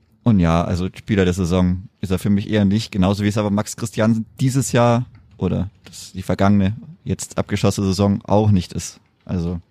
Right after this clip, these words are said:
dafür hat er mir zu viele Fehler gemacht, war nicht mehr dieser sichere Anker, der er noch in der Bundesliga war, ist auch leider doch mehr oder weniger, vielleicht nicht immer, aber teilweise immer öfter doch von seinem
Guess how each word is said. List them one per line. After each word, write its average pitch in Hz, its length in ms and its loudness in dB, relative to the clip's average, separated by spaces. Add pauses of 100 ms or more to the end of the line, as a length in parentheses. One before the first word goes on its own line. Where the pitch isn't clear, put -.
(800)
dafür 101 300 0
hat 92 140 0
er 101 60 2
mir 92 200 2
zu - 120 -8
viele 92 240 -2
Fehler 98 320 -2
gemacht, 95 400 -2 (540)
war 101 120 0
nicht 101 220 0
mehr 98 100 0
dieser 92 180 0
sichere 101 380 -2
Anker, 101 280 -2
der 98 140 -6
er 95 80 -2
noch 95 280 -6
in 107 100 -2
der 98 80 0
Bundesliga 110 580 0
war, 101 260 0 (800)
ist - 180 -6
auch 95 200 -4 (680)
leider 95 520 0 (300)
doch 101 300 -6 (600)
mehr 104 240 -2
oder 101 160 -2
weniger, 98 400 -2 (880)
vielleicht 139 220 0
nicht 139 180 -4
immer, 135 260 4
aber 104 360 0 (600)
teilweise 113 380 0
immer 117 200 0
öfter 107 260 -2
doch 107 160 -4
von 104 160 -6
seinem 98 340 0